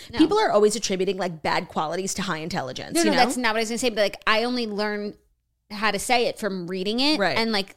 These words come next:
Speaker 1: you're gonna really knock me for reading?
Speaker 2: And, you know, they do say, actually, people with poor memories like me is a sign of high, um,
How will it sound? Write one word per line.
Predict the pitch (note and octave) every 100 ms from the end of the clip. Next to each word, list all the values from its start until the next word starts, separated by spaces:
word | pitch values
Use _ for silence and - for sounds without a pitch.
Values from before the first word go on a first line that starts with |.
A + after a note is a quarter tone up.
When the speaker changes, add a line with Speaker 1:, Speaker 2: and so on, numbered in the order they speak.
| _
Speaker 1:
you're | G#3 G#3
gonna | G#3 G3
really | F#3 G3
knock | F3+ F3+ G3
me | F#3+
for | - F3+
reading? | D3+ - G3+ A3+ B3+ C#4
Speaker 2:
And, | B3+ A#3+
you | A3
know, | G#3+
they | G#3
do | G3 G#3+
say, | A3 F#3+ E3
actually, | F3 - G#3 G3+ F#3+
people | G3 E3+
with | E3 E3+
poor | D#3+
memories | C#3 A#2 C3 E3
like | F3 -
me | A#2 A#2 D3
is | - F3+
a |
sign | F3+ - D3
of | F#3
high, | F#3 - - -
um, | - G#2